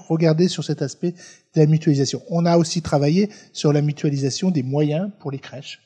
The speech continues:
C'est aussi des choses que, que l'on a en train de travailler ensemble. Mais je pense que sur la partie, euh, peut-on dire, du siège,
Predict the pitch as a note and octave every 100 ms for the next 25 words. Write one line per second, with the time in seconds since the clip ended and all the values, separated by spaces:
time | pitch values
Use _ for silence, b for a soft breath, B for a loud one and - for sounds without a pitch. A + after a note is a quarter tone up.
0 | _ _ C3 A#2+ D#3 C#3 - D#3 - _
1 | - _ - C3 C#3 D#3+ D3 B2+ D#3+ D3
2 | C3+ A#2+ C#3 D#3+ - C3 - C3 E3 b
3 | b b C3+ D3+ D3+ D3+ F3 F#3 - E3+
4 | F#3 E3+ - E3+ D3+ C#3+ C#3+ - - F#3+
5 | D#3 C#3 - b b _ D3 - D#3+ D#3
6 | C#3+ D3+ - F#3+ B3